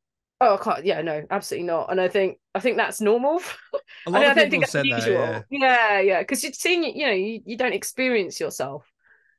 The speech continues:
Speaker 1: i-, in that way. You're not
Speaker 2: Yeah.
Speaker 1: thinking about how you come up. And now you're, there again, nowhere to hide. <laughs> You know, you're like, "Bloody hell, is that what I do?" You know,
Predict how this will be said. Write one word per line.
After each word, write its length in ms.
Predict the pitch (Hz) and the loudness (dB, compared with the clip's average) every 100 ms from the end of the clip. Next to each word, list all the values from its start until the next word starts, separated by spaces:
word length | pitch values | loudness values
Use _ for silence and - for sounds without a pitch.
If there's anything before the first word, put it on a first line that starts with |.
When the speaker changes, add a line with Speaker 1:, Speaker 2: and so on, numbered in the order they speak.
| _ - | _ -2
Speaker 1:
i-, 40 | |
in 320 | 175 - 180 175 | 0 0 -2 0
that 180 | 156 | 0
way. 100 | 113 | 2
You're 100 | 175 | 2
not 120 | 208 92 | 0 -2
Speaker 2:
Yeah. 60 | |
Speaker 1:
thinking 300 | - - _ 190 | -12 -20 _ -6
about 180 | 185 | -2
how 40 | 175 | -2
you 80 | 180 | -2
come 120 | 196 | -2
up. 60 | 185 | 0
And 120 | 214 | 2
now 180 | 247 240 | 2 2
you're, 440 | 185 185 175 190 | 0 -2 -4 -4
there 140 | 190 185 | -2 0
again, 300 | 240 190 190 | 0 0 4
nowhere 280 | 233 233 220 | 4 4 2
to 120 | 202 | -2
hide. 440 | 208 202 175 170 | 0 0 0 -4
<laughs> 20 | |
You 80 | 233 | -4
know, 80 | 285 - | -4 0
you're 140 | - 359 | 0 2
like, 220 | 262 269 - | 2 2 0
"Bloody 360 | 254 254 240 247 | 0 2 0 0
hell, 160 | 226 | 2
is 80 | 214 | 2
that 140 | 202 - | 0 0
what 100 | 170 | 0
I 40 | 185 | 0
do?" 320 | 185 175 165 | -2 -4 -2
You 100 | 180 | -2
know, 100 | 185 | 4